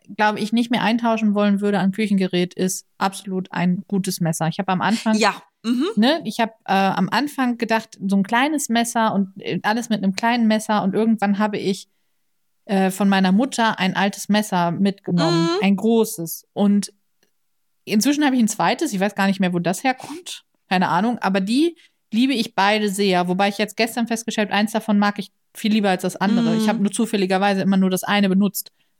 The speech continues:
Speaker 1: Aber damit, also ich würd nie wieder auf ein kleines Messer gehen, mi-, für Gemüse zu schnippeln oder sowas.
Speaker 2: Na, ich mag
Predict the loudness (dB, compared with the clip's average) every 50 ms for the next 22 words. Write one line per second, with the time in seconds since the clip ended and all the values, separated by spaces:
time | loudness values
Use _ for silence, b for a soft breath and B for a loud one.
0 | _ _ -2 0 2 2 2 2 2 2 2 2 0 0 -2 -2 0 0 0 -2
1 | 0 -2 -2 -2 0 0 2 2 2 2 2 2 0 0 0 -2 -2 0 0 2
2 | 2 2 0 0 0 0 0 0 -2 -2 -2 -2 0 0 2 0 0 -4 -6 -4
3 | -2 0 2 2 0 -2 -4 -6 _ _ _ -2 2 4 4 4 4 2 -2 -4
4 | -2 -4 -2 -2 -2 -2 -2 -2 -2 -2 -2 -2 -4 -4 -4 -4 -6 -4 -4 -4
5 | -4 -6 -10 _ _ _ _ _ -2 0 0 0 0 -2 -4 -6 -8 -8 -4 -2
6 | 0 0 0 -2 -4